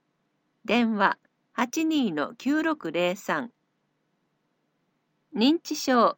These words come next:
介護家族交流会講演会。時、定員、六月二十一日日曜。交流会、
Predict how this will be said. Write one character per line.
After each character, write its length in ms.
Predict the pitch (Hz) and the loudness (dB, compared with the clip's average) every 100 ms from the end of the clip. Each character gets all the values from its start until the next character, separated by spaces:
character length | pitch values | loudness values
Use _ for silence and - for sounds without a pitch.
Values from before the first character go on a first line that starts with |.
| - | 0
介 240 | 247 330 | 2 2
護 140 | 339 320 | 0 0
家 140 | 285 | 2
族 280 | 285 294 269 | 0 -2 -4
交 280 | 277 254 240 | -2 0 2
流 240 | 240 202 | 2 0
会 380 | - 139 131 - _ | -2 -4 -4 -10 _
講 280 | - 254 294 | 2 4 6
演 240 | 285 247 - | 4 2 -2
会。 400 | - 117 - - _ _ _ _ _ _ _ _ _ _ _ _ _ _ _ _ | -2 -2 -2 -14 _ _ _ _ _ _ _ _ _ _ _ _ _ _ _ _
時、 400 | 254 247 320 - _ _ | -2 -2 -4 -8 _ _
定 340 | 254 233 220 202 | 2 2 2 0
員、 260 | 185 - - _ _ _ - | -2 -6 -12 _ _ _ -2
六 260 | 214 220 349 | -2 0 -2
月 260 | 349 320 | -2 2
二 180 | 311 330 | 2 2
十 200 | 226 180 | -2 -4
一 300 | 156 - 226 | -6 -4 -2
日 380 | 214 202 226 - | -2 -4 -8 -8
日 340 | 170 175 - 262 | -10 -6 0 2
曜。 320 | 214 151 - _ _ _ _ _ _ _ _ _ _ _ _ _ - | 2 -2 -8 _ _ _ _ _ _ _ _ _ _ _ _ _ 0
交 260 | 294 320 | 4 4
流 220 | 330 320 233 | 4 0 0
会、 380 | - 135 - | -2 -4 -4